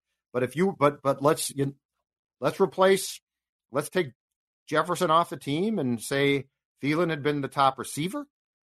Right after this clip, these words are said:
and K J had been the second guy. You know, what, what do you win? Nine games?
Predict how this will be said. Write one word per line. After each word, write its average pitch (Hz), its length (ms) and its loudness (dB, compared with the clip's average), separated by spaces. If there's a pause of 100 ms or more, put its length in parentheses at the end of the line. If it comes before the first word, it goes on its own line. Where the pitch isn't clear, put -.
and 123 460 -2
K 143 200 0
J 160 240 2
had 135 160 -4
been 117 160 -2
the 101 80 -6
second 143 360 -6
guy. 208 340 -4 (840)
You 123 160 -2
know, 113 160 0
what, 139 240 0 (360)
what 143 80 -10
do 156 40 -4
you 165 60 -2
win? 117 200 -2 (560)
Nine 117 220 -6
games? 247 340 -8